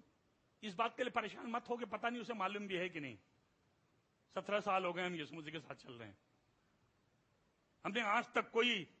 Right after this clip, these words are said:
جب سے خدا کی طرف آئے ہیں، کوئی گڑبڑ سڑبڑ کام نہیں کیا۔ میں نے آج تک رشوت نہیں لی، میں نے آج تک چوری نہیں کی، میں نے آج تک جھوٹی گواہی نہیں دی، میں نے آج تک شراب نہیں پری، پی۔ میں بہت ہی ایمانداری سے خدا کے ساتھ چل رہا ہوں۔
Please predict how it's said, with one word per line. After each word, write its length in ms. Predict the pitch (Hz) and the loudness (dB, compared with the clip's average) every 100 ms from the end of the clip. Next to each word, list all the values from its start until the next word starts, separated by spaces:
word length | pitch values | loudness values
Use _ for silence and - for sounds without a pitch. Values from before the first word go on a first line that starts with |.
| _ | _
جب 160 | - 214 | 0 0
سے 120 | - 214 | 0 -2
خدا 180 | 214 220 | 4 4
کی 100 | 220 | 4
طرف 220 | - 196 190 | -4 -2 2
آئے 180 | 214 | 4
ہیں، 180 | 180 262 - - | 4 2 0 -2
کوئی 220 | 226 214 | 2 4
گڑبڑ 260 | 196 196 214 | 6 6 4
سڑبڑ 300 | 190 190 196 | 2 2 2
کام 200 | 180 160 | 2 0
نہیں 120 | 165 | -2
کیا۔ 240 | 143 156 127 - - | 0 0 0 -8 -4
میں 80 | 220 | 2
نے 60 | |
آج 140 | 214 214 | 2 2
تک 160 | 220 | -2
رشوت 300 | 185 - 196 | -4 -2 -2
نہیں 140 | 185 190 | 0 0
لی، 180 | 190 190 | 0 2
میں 140 | 185 | 2
نے 80 | 208 | 4
آج 160 | 202 | 4
تک 80 | 202 185 | 2 -6
چوری 240 | 185 175 | -4 -4
نہیں 100 | 185 | -4
کی، 260 | 160 180 139 - _ _ _ _ _ | -2 -2 -2 -8 _ _ _ _ _
میں 120 | 196 | 2
نے 80 | 247 | 4
آج 160 | 226 233 | 6 4
تک 160 | 247 196 | 2 -4
جھوٹی 240 | 160 208 | -6 -2
گواہی 240 | 185 185 190 | 4 4 4
نہیں 140 | 208 | 2
دی، 320 | 196 220 185 | 0 0 0
میں 140 | 294 285 | -2 0
نے 100 | 226 | 2
آج 120 | 214 | 2
تک 140 | - | -2
شراب 260 | - 185 185 | 0 2 2
نہیں 140 | 190 180 | 0 -4
پری، 200 | 185 165 | -4 -6
پی۔ 260 | 156 185 143 - _ _ _ _ - | -6 -8 -8 -12 _ _ _ _ 2
میں 120 | 240 | 6
بہت 280 | 247 240 254 | 8 8 8
ہی 120 | 254 208 | 0 -2
ایمانداری 480 | 214 214 220 226 226 | 2 2 4 2 2
سے 80 | 190 | -2
خدا 120 | 208 233 | 0 0
کے 80 | |
ساتھ 220 | 208 214 220 | 0 -2 0
چل 140 | 190 | 2
رہا 120 | 214 | 6
ہوں۔ 140 | 277 | 6